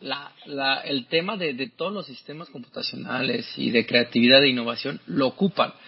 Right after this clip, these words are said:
Entonces le digo, "Imagínese usted con su experiencia y todos los proyectos que ha tenido y ha pasado, si le suma la parte tecnológica para ser más eficiente, o sea, más rápido, y al mismo tiempo al joven, al ingeniero joven,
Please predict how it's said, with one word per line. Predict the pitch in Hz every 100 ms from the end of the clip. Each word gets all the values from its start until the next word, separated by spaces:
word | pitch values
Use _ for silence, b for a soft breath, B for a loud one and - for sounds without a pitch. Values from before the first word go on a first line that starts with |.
| b
Entonces | - 156
le | 143
digo, | 139 127
"Imagínese | 151 160 226 269 214
usted | 147 - 208 175
con | 160
su | 127 143
experiencia | 120 - 147 147 190 180 - 123 120 b b -
y | 131
todos | - 240
los | 240 190
proyectos | 170 151 151 175
que | -
ha | -
tenido | - 139 139 117
y | 127
ha | 135
pasado, | - - 185 151 131 - B B
si | - - 160
le | 156
suma | 151 262 254
la | 240 151 -
parte | - - 185
tecnológica | 170 151 147 175 165 123 - - - _
para | - 123
ser | - 156
más | 165 165
eficiente, | 156 - 131 - 165 143 127 117 _ - -
o |
sea, | 123
más | 135 156
rápido, | 156 151 143 139 147 b b b b
y | 175 156
al | 147
mismo | 160 220 220 190
tiempo | 208 214 165 139 - -
al | 131 123
joven, | - 202 151
al | 127
ingeniero | 120 131 147 160
joven, | - 156 120